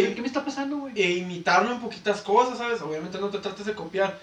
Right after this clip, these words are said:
Speaker 1: pero sí intenta hallar tu valor en vez de estar consiguiendo novia, porque si ya estás dependiendo de que un cabrón te diga que estás bien o mal, que es TikToker, ¿verdad? Pues
Speaker 2: Ah.
Speaker 1: ahí ya es como que, güey, pues
Speaker 2: ¿Es mi compa?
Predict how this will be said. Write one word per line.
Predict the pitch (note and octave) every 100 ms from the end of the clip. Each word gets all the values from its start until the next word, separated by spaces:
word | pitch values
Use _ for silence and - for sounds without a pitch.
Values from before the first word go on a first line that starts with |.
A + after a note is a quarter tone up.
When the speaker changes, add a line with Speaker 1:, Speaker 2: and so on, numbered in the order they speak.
| - -
Speaker 1:
pero | F#3+
sí | F#3+
intenta | G#3 A3 A#3 B3+
hallar | A#3+ A#3+ A#3
tu | B3+
valor | F#3 F3+ A#3
en | A3
vez | G#3
de |
estar | A3+ A#3+ A#3
consiguiendo | B3 A3 E3+ F#3 G#3+
novia, | A#3 B3 A#3
porque | G3 F#3
si | E3+ D#3+
ya | F#3
estás | G#3+ C#4 C4+
dependiendo | C#4+ A3+ F3 F#3 E3+
de | D#3+ D#3+
que |
un | D#3+ D#3+
cabrón | A3+ A3+ A#3 A3+
te | A#3+
diga | G#3+
que | F#3
estás | E3 F3+ F#3
bien | A3 A#3+
o |
mal, | A#3 G3+ F3+ - - -
que | G3
es | F3 -
TikToker, | A#3 G3+ A#3 - F3+ E3 - -
¿verdad? | F3 F3+ A3 A#3+ - - _ -
Pues | F3 E3+ -
Speaker 2:
Ah. | F3
Speaker 1:
ahí | D#3+ F#3 F3+
ya | G3+ G3+
es | G#3
como | A3 A3+ G#3+
que, | G#3 F3
güey, | G3 G#3+ G3
pues | D3
Speaker 2:
¿Es | D3+
mi | D3
compa? | D3 D3 F#3 C4+